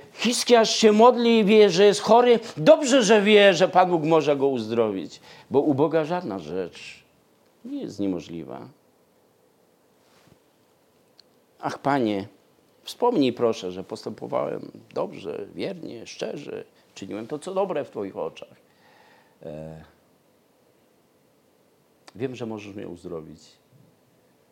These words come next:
ale bądź wola Twoja, tak jak w niebie”. I wiecie, co by się stało wtedy? E, nie byłoby drugiej części tego rozdziału. Nie byłoby tego, co widzimy jako straszne.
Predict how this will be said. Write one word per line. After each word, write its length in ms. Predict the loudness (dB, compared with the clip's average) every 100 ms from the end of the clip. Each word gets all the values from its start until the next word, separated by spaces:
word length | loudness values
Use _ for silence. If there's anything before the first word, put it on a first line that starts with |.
| _
ale 120 | -20 -16
bądź 360 | -12 -12 -12
wola 280 | -14 -14 -14
Twoja, 340 | _ -16 -16
tak 200 | -16 -20
jak 80 | -20
w 120 | -20
niebie”. 360 | -16 -16 -18 -20 -20 _ _ _ _ _ _ _ _ _ _ _ _ _ _ _
I 60 | -14
wiecie, 220 | -12 -12
co 80 | -12
by 100 | -12
się 140 | -12
stało 260 | -10 -10 -10
wtedy? 380 | -14 -14 -14 -18 _ _ _ _ _ _ _ _ _ _ _ _ _ _ _ _ _
E, 160 | -14 -14 -12
nie 120 | -6 0
byłoby 280 | 0 0
drugiej 280 | -2 -2 -6
części 320 | -8 -10 -10
tego 180 | -12 -10
rozdziału. 580 | -12 -12 -12 -14 -16 -20 _ _ _ _ _ _ _ -20 -6
Nie 200 | 2 4
byłoby 420 | 6 6 6 4 4
tego, 260 | 2 2
co 160 | 2 0
widzimy 360 | 0 -2 0
jako 260 | 0 -2 -4
straszne. 800 | -4 -4 -4 -4 -4 -4 -6